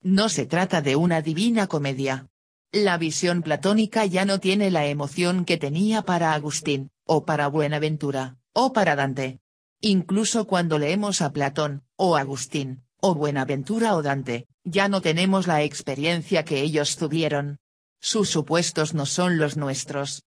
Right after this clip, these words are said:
El niño barra A que ingresa a la escuela y comienza sus estudios sobre la Tierra o sus estudios sobre la vida,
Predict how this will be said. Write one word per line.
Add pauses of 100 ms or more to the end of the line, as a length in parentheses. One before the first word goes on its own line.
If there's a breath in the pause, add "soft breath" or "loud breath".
(340)
El
niño
barra
A
que
ingresa
a
la
escuela
y
comienza
sus
estudios
sobre
la
Tierra
o
sus
estudios
sobre
la
vida,